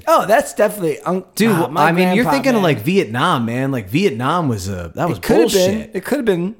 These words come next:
Speaker 2: But World War Two, we ha-, they had to sign up. They wanted to because they wanted to, they wanted to make a change.
Speaker 1: I mean, realistically, your grandpa and my grandpa are the same age, right?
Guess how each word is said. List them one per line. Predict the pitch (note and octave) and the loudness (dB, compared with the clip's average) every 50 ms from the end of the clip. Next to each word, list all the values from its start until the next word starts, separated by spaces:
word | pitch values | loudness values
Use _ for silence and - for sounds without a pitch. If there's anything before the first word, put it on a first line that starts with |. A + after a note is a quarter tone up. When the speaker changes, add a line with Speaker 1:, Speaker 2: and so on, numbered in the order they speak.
| _ - | _ -2
Speaker 2:
But | C3+ B2+ | -2 0
World | A#2+ D3+ G#3 A3 G3 | 2 4 4 4 4
War | E3+ D3 | 2 0
Two, | - - - A#3+ F#3+ | 0 -2 -2 -2 0
we | D3 D3+ D3 C3+ | 0 -2 -2 -2
ha-, | B2 C3+ D3 - A#2+ | -2 -2 -4 -4 -2
they | A#2+ D#3 E3 C3 | 0 0 0 0
had | A2 B2 D#3 G#3 G3 | 0 0 0 0 -2
to | C3+ | -4
sign | - - A#2+ A2+ A2 G#2 G#2 | -6 -6 -6 -6 -6 -6 -6
up. | G2+ G2 | -2 0
They | D3+ D3+ | 0 2
wanted | A#2+ A2+ C#3+ F#3+ A#3 G3+ C#3 A2 - | 2 2 2 2 2 0 -2 -4 -4
to | - A#2+ G2+ F2 F2 | -4 -4 -4 -6 -6
because | E2+ G2 G2+ - A#2+ G#2+ F#2+ | -8 -8 -6 -4 -6 -4 -2
they | A#2 A2+ | -2 0
wanted | A#2+ B2 B2+ B2 A2+ G#2 - | 0 0 -2 -2 -4 -4 -2
to, | - A#2 G#2+ G2+ G2 F#2 F2+ - _ _ _ _ _ _ _ | -2 -2 -2 -2 -2 -4 -6 -10 _ _ _ _ _ _ _
they | - A#2+ | -2 0
wanted | A#2+ C3+ C3 | 0 0 0
to | B2 | 0
make | B2+ B2 F#2 | -2 -2 -4
a | E2 | -6
change. | - - A#2 B2 F#3 G3+ C#3+ G2 E2 - - - - - _ _ | -8 -4 -2 0 2 2 0 -2 -4 -10 -12 -14 -16 -20 _ _
Speaker 1:
I | G3 G#3 | -2 -2
mean, | A#3+ A#3 A3 G3+ F#3+ | 0 0 -2 -2 2
realistically, | G#3 A3 G3+ G3+ A3 G#3+ A3 G#3 E3+ C3+ E3+ D#3 D3+ | 2 2 4 4 2 0 -2 -6 -8 -6 -6 -6 -6
your | D3 C#3 C3+ D#3 F3+ G3 | -6 -6 -4 -4 -2 -2
grandpa | E3+ D3+ E3 D#3 D#3+ D#3+ D3 E3 D#3 D3+ D3 D3 | -2 -4 -4 -4 -4 -2 -2 -2 -2 -2 -2 -4
and | C#3+ C#3 | -4 -6
my | C#3+ D3+ D#3+ | -6 -6 -6
grandpa | D3 D3 C#3+ C#3+ C#3+ D3+ D3+ C#3 C3+ | -4 -6 -6 -6 -4 -4 -6 -6 -6
are | B2+ | -8
the | B2 B2 | -10 -10
same | - D#3 D3+ D3 D3 | -8 -8 -6 -6 -6
age, | D#3 D#3+ D3 B2 A2 B2+ | -6 -6 -6 -8 -8 -8
right? | C3+ C#3 D3 D#3 - | -8 -6 -6 -8 -8